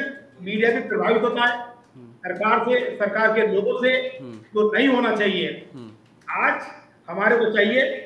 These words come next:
Speaker 2: हम्म।
Speaker 1: अच्छा देश बनाने के लिए,
Speaker 2: हम्म।
Speaker 1: अच्छा राज्य बनाने के लिए,
Speaker 2: हम्म।
Speaker 1: सही बातों के लिए
Speaker 2: हम्म।
Speaker 1: परिचर्चा होनी चाहिए।
Speaker 2: हम्म।
Speaker 1: उसी से अब अच्छी चीजें निकल के आएंगी।
Speaker 2: बिल्कुल, जय दीक्षित साहब के पास भी चलेंगे,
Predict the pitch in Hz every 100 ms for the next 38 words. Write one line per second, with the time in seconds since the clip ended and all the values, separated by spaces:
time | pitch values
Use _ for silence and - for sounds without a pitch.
0 | - - - - 185 - 269 262 247 214
1 | 196 214 220 220 240 247 - - 117 -
2 | - 240 233 240 214 202 240 254 254 269
3 | 294 285 - - - _ - 247 269 214
4 | 208 214 208 214 233 254 254 - - 208
5 | 226 220 220 180 190 208 233 294 320 -
6 | 123 110 - _ _ _ _ _ 214 285
7 | 285 254 254 - - - 208 269 214 233
8 | 214 202 175 151 143 - 170 151 143 202
9 | 202 233 226 202 208 196 190 202 196 185
10 | 180